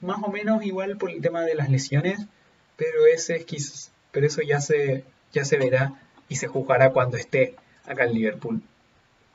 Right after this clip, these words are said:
Así que eso es lo que opino, y con esto se nos acaba el programa de hoy. Muchas gracias por escucharnos una semana más en el Mundo Champions.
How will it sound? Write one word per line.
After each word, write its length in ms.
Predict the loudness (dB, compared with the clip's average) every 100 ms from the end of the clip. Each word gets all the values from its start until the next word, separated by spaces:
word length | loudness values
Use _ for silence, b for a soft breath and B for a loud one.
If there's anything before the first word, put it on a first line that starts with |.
| _ _ _ 0
Así 320 | 2 4 6
que 360 | 6 4 0 -10 -20 _ _ _ _ _ _ _ _
eso 340 | 2 4 2 0
es 80 |
lo 180 | -2 -4
que 100 | -4
opino, 500 | -4 0 0 -2 -6 -20 -2
y 160 | 2 4
con 160 | 4
esto 540 | 4 0 2 4 4 0
se 240 | -4 0
nos 160 | 2 2
acaba 520 | 2 0 -4 -12 -6
el 340 | -2 0 -2 -10 _
programa 580 | -2 0 2 2 0 -4 -6
de 260 | -2 2 8
hoy. 320 | 10 10 6 -2 -4 2
Muchas 300 | 6 6 6
gracias 280 | 4 0 -2
por 120 | -2
escucharnos 600 | -4 -4 -4 -6 -8 0
una 400 | 4 4 4 -2
semana 560 | -2 -2 0 0 0 -2
más 320 | -2 -4 -6 -12 b b -2
en 260 | 0 0
el 80 | -2
Mundo 760 | -4 -4 -2 -2 -2 -2 -4 -6
Champions. 760 | 0 4 4 6 6 4 0